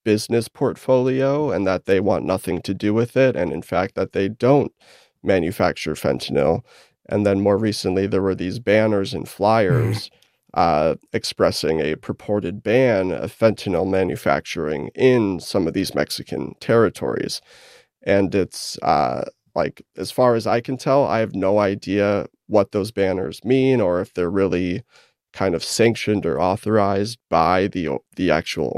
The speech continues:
Speaker 1: organization. But
Speaker 2: And, and I should
Speaker 1: yeah.
Speaker 2: just point out, too, for people who haven't seen them, I, I mean, these are, like, big roadside banners, like,
Speaker 1: Yeah.
Speaker 2: big, you know, several square meter banners saying essentially that the Sinaloa cartel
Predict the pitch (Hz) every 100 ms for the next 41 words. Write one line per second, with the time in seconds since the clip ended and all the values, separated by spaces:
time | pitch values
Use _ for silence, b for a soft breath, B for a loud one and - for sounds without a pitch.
0 | 85 80 65 67 - 101 - 123 151 156
1 | b b b b _ - 101 95 170 165
2 | 170 160 156 - 160 - _ - 139 127
3 | 131 104 143 113 113 104 _ - 135 123
4 | 110 110 139 123 104 101 - _ - 120
5 | 143 143 165 135 113 110 135 127 - _
6 | _ 120 120 123 - 107 104 101 101 95
7 | 76 - - 101 123 110 107 - _ _
8 | _ _ _ _ _ - 190 107 139 -
9 | - 151 156 147 120 - _ _ - -
10 | 156 135 139 127 117 113 _ - 123 123
11 | 107 104 - - _ - 135 113 113 107
12 | - _ - 143 120 - 113 110 107 -
13 | 147 120 110 - 120 - 113 104